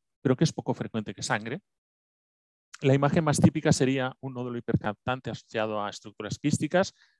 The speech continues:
pero puede presentar lesiones puramente quísticas o también se puede presentar como lesiones sólidas. Muy característico y muy orientativo la presencia de vacíos vasculares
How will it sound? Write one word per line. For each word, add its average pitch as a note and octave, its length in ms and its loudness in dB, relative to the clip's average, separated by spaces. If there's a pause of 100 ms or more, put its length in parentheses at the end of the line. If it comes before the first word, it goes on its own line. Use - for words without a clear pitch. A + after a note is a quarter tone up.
pero D#3 420 6 (280)
puede C3 400 6 (200)
presentar A2 440 0
lesiones A#2 420 -4 (120)
puramente A2 420 2
quísticas F3 480 4
o C3 60 -6
también A2 220 -8
se - 120 -12
puede G#2 200 -8
presentar G#2 380 -12
como G#2+ 180 -14
lesiones G#2+ 380 -12
sólidas. G2+ 580 -8 (560)
Muy D3 220 4
característico C#3+ 960 4
y A#2 220 -6
muy C3 640 -10 (540)
orientativo C#3+ 920 6
la B2+ 160 -2
presencia C#3 400 4
de B2+ 80 2
vacíos C3+ 340 4
vasculares B2+ 580 -2